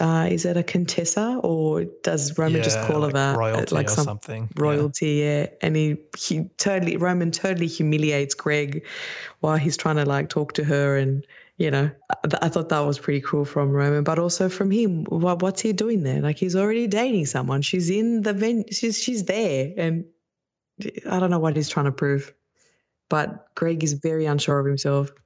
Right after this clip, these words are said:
Speaker 1: Mm.
Speaker 2: Yeah, unsure of
Speaker 1: And what he
Speaker 2: himself, but
Speaker 1: wants.
Speaker 2: then, like, hy-, hyper sure of himself. Like, the fact that, yeah, he's sort of unsure of this relationship.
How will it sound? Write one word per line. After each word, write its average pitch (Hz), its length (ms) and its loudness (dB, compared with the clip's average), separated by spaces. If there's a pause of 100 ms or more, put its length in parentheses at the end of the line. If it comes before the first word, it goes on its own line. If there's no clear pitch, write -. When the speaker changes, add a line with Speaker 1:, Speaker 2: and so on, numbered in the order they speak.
(140)
Speaker 1:
Mm. 143 180 4
Speaker 2:
Yeah, 143 400 2
unsure 139 360 -2
of 127 120 -2
Speaker 1:
And 139 100 2
what 147 120 2
he 117 60 2
Speaker 2:
himself, 139 140 0
but 120 120 0
Speaker 1:
wants. 110 140 -4
Speaker 2:
then, 110 80 -6
like, 107 180 -8 (480)
hy-, - 340 -6 (180)
hyper 123 360 -4
sure 123 240 -2
of 120 60 -2
himself. 123 580 -4
Like, - 320 -10 (400)
the - 80 -8
fact - 440 -6
that, 110 260 -8 (240)
yeah, 110 380 -2
he's 117 260 -4
sort 117 180 -2
of 110 80 -4
unsure 113 500 -2
of 110 120 -6
this 107 260 -10
relationship. 113 800 -6